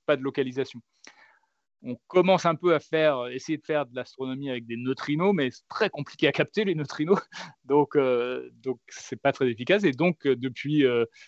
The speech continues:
maintenant quelques, quelques années, euh, on fait, euh, de l'astronomie avec des ondes gravitationnelles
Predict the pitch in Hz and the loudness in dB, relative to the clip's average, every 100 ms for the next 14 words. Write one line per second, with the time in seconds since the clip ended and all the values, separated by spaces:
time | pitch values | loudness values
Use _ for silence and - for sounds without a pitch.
0 | _ 127 123 143 135 120 - 127 - 123 | _ -6 -2 0 0 -2 -2 -4 0 0
1 | 113 110 110 107 123 - 123 117 117 180 | 0 -2 -4 -4 -8 -4 -2 0 2 0
2 | 226 _ _ _ - 117 107 107 113 - | 0 _ _ _ -10 -6 -6 -6 -8 -8
3 | 113 - 156 180 131 113 110 117 - 123 | -10 2 6 8 6 2 0 -4 -2 -2
4 | 135 170 110 117 156 143 127 123 123 117 | 2 0 0 -2 -2 0 -2 -2 -4 -6
5 | 107 | -10